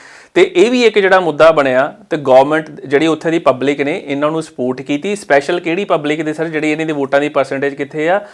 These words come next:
ਜਿਹੜੀ ਕਿ ਅਰਬਨ, ਅਰਬਨ ਜਿਹੜੀ ਪਬਲਿਕ ਹੈ, ਜਾਣੀ ਕਿ ਅਰਬਨ ਸ਼ਹਿਰੀ ਇਲਾਕਾ ਮੈਂ ਤਾਂ ਕਹੂੰਗਾ ਜਿਹੜਾ ਬਾਰਡਰ ਏਰੀਆ 'ਤੇ ਰਹਿੰਦਾ, ਜਿੱਥੇ ਵੀ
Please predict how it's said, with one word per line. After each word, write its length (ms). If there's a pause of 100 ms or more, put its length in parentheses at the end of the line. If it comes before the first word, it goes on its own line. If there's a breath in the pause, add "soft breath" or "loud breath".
(160 loud breath)
ਜਿਹੜੀ 180
ਕਿ 160
ਅਰਬਨ, 420
ਅਰਬਨ 440
ਜਿਹੜੀ 160
ਪਬਲਿਕ 400
ਹੈ, 80
ਜਾਣੀ 200
ਕਿ 180
ਅਰਬਨ 300
ਸ਼ਹਿਰੀ 380
ਇਲਾਕਾ 340
ਮੈਂ 120
ਤਾਂ 80
ਕਹੂੰਗਾ 280
ਜਿਹੜਾ 160
ਬਾਰਡਰ 320
ਏਰੀਆ 200
'ਤੇ 80
ਰਹਿੰਦਾ, 260
ਜਿੱਥੇ 360
ਵੀ 220